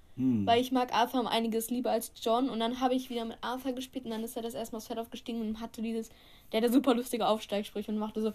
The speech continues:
Speaker 2: „Okay, Boy.“ Und ich so,
Speaker 1: „Okay, Boy.
Speaker 2: „Du stirbst in einem
Speaker 1: Okay,
Speaker 2: halben Jahr.“
Speaker 1: Boy.“
Speaker 2: Und das,
Speaker 1: <laughs>
Speaker 2: und das war so dieses, also ich, ich bin, ich, ich liebe den Charakter Arthur einfach und ich hab den sehr vermisst und dann, ja,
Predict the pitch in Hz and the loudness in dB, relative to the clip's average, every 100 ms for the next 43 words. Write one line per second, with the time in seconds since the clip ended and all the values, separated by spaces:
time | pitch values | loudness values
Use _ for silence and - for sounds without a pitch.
0 | - - 98 - 196 - 202 214 233 208 | -6 -8 -6 -4 -6 -2 0 0 0 -2
1 | 220 220 226 202 226 240 254 - - - | 0 0 0 -4 -6 -8 -12 -16 -20 -16
2 | 87 101 101 98 90 92 90 87 82 277 | -8 -6 -6 -6 -2 -2 -4 -8 -8 -6
3 | - - 294 294 - - 233 233 247 240 | -6 -6 -4 -4 -4 -6 -6 -4 -2 -2
4 | 247 233 226 233 240 202 196 190 185 90 | 2 2 2 2 2 0 -2 -8 -10 -14
5 | - - 98 - 156 254 294 302 359 330 | -18 -12 -12 -2 4 6 6 6 8 6
6 | 254 - - - 247 262 294 262 247 240 | 4 -8 -10 0 2 4 4 4 2 2
7 | 254 - 247 262 254 254 - - - - | 0 -2 -2 0 -2 -6 -10 -16 -20 -20
8 | - - - - 240 - - - 254 240 | -20 -20 -20 -8 -8 -8 -14 0 2 2
9 | 233 - - - - 240 226 202 214 214 | -4 -6 -10 -10 -4 -2 0 -2 -4 -6
10 | 202 208 - 190 202 196 190 196 196 208 | -6 -4 -2 -2 -2 -4 -6 -6 -8 -8
11 | 196 190 190 196 190 190 196 - 196 - | -8 -8 -6 -6 -6 -8 -8 -12 -12 -12
12 | 214 - | -14 -18